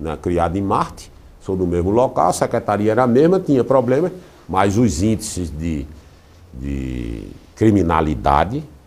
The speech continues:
talvez também por causa da população, que era menor. Você tinha Pernambuco com cinco milhões de habitantes, todo Pernambuco tem nove milhões.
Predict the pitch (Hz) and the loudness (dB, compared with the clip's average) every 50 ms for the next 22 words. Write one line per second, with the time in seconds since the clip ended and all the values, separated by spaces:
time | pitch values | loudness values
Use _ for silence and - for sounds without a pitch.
0 | - - - - 180 156 98 80 92 92 92 - - 80 73 73 80 80 78 - | -20 -20 -10 0 2 2 4 4 4 2 2 0 -4 -4 -4 -2 -4 -6 -4 -6
1 | 117 - - - 85 76 76 82 87 85 - 85 78 - 85 80 71 65 - - | -6 -6 -4 -2 -4 -2 -2 -4 -6 -4 -4 -4 -6 -4 -4 -6 -6 -6 -6 -6
2 | 92 143 151 - 92 78 73 71 71 71 80 87 85 65 - - - - - - | -6 -6 -2 -4 -4 -4 -4 -6 -6 -4 0 0 0 0 -2 -6 -18 -20 -20 -20
3 | - - - 80 71 - 87 85 82 87 95 95 104 95 90 117 143 - 185 175 | -20 -16 -12 -12 -12 -6 -6 -8 -2 -2 0 2 2 2 2 0 -2 -2 -4 -6
4 | - - - 151 151 156 - 113 107 98 98 95 92 90 87 73 78 76 78 87 | -4 -2 -4 -4 -4 -4 -2 -2 -2 0 0 0 0 -2 -2 -4 -4 -6 -4 -6
5 | 90 - 123 117 117 - 123 101 90 95 127 131 - - 180 175 147 117 113 113 | -4 -2 -4 -6 -2 -2 -2 0 0 -2 -4 -6 -4 -2 -2 0 2 4 4 4
6 | 110 87 87 87 82 76 71 69 67 67 | 4 2 0 -4 -4 -4 -6 -8 -10 -12